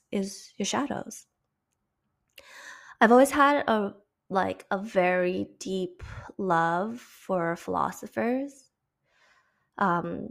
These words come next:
since university, right? And a lot of the things that we really love in our life are tied to our purpose. So taking, like, Psychology one oh one, I was always really fascinated by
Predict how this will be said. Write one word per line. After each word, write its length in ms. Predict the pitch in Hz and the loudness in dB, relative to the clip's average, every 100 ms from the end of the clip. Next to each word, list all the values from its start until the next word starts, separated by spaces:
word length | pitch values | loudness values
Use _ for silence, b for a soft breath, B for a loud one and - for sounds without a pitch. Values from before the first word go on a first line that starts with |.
| - | -8
since 260 | 196 180 | -6 -6
university, 1040 | - 175 170 160 - - - - - 254 _ _ _ - | -6 -4 -4 -6 -8 -8 -8 -6 -8 -12 _ _ _ -2
right? 360 | 185 170 180 - - _ _ _ _ _ | 0 0 -4 -8 -20 _ _ _ _ _
And 240 | 196 196 185 | 4 4 4
a 60 | 196 | 2
lot 200 | 196 202 | 4 2
of 80 | 226 | 2
the 80 | |
things 300 | 220 185 180 | -2 -4 -4
that 140 | 185 185 | -4 -2
we 100 | 196 | -2
really 300 | 190 180 190 | -2 -2 -2
love 260 | - - | -2 -4
in 100 | - | -4
our 120 | 208 208 | -4 -2
life 400 | 208 233 247 - - | -2 -2 -4 -10 -6
are 320 | 180 175 175 | -6 -6 -8
tied 320 | - - 202 | -6 -4 -4
to 120 | - - | -6 -6
our 140 | - | -6
purpose. 640 | - - - - - - _ _ _ _ B B B B B | -8 -10 -12 -16 -18 -20 _ _ _ _ B B B B B
So 260 | - 233 214 | -2 2 2
taking, 280 | 196 202 202 | 2 0 2
like, 160 | 180 | 2
Psychology 560 | 180 180 180 180 180 180 | 0 -2 2 2 2 0
one 200 | 175 170 | 0 0
oh 100 | 165 | -2
one, 680 | 165 180 185 185 185 185 190 B _ | 2 4 4 2 0 -6 -10 B _
I 120 | - 190 | -4 0
was 160 | 190 | 0
always 420 | - 180 185 185 | 2 2 2 -2
really 800 | 185 175 170 175 170 165 170 - - | -2 -2 0 -2 -2 -2 -4 -6 -10
fascinated 840 | - 170 165 - 185 175 170 165 | -4 -2 -2 -4 -6 -4 -4 -4
by 240 | 165 156 | -2 -4